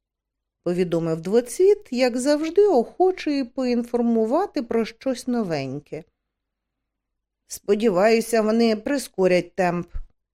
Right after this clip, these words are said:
сказав Ринсвінд. "Я вже не відчуваю своєї руки".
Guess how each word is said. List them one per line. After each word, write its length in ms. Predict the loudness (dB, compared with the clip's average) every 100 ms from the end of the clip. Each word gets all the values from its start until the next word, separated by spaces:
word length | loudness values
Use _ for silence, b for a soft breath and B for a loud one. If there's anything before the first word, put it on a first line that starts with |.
| _ -20
сказав 480 | -8 -6 -4 -4 -4
Ринсвінд. 540 | -6 -8 -10 -14 -14 _ _ _ _ _ _ _ -6
"Я 260 | 0 2
вже 180 | 2 0
не 140 | 0 0
відчуваю 680 | -4 -4 -2 2 2 2
своєї 560 | -2 -4 -4 -2 -2 0
руки". 560 | 0 -2 -6 -4 -4